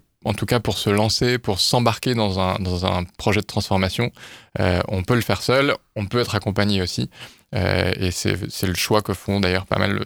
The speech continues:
d'entreprises aussi. Euh, mais pour revenir à la question du nombre de pays, euh,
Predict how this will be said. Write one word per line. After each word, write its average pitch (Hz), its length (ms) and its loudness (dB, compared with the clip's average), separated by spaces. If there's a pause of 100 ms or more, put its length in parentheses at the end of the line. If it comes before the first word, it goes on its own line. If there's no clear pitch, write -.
(140)
d'entreprises 98 600 -2
aussi. 120 260 -6 (500)
Euh, 92 580 -2
mais 98 100 2
pour 95 160 2
revenir 113 280 4
à 110 60 2
la 95 100 0
question 113 320 -4
du 104 100 2
nombre 107 260 0
de 104 100 0
pays, 117 500 -2 (140)
euh, 92 400 -2